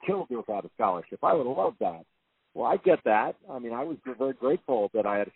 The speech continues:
scholarship, and I, I, I really enjoyed it. But, you know, I was worth more,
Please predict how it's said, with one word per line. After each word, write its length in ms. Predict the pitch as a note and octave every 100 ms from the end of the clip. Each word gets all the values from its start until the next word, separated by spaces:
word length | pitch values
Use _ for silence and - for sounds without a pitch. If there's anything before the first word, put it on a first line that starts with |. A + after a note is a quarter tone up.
| G#2
scholarship, 440 | G2 G2 - C3+
and 120 | A#2
I, 40 | A2
I, 240 | A2 A2+
I 160 | A2 A#2
really 240 | A2+ B2
enjoyed 320 | A#2+ B2 D#3
it. 100 | B2+ -
But, 120 | G#2+ - - - _ -
you 80 |
know, 240 | C3 G2+ G#2+ -
I 140 | D3
was 120 | G3+ -
worth 200 | F#3 F#3+
more, 400 | - F3+ D3+ E2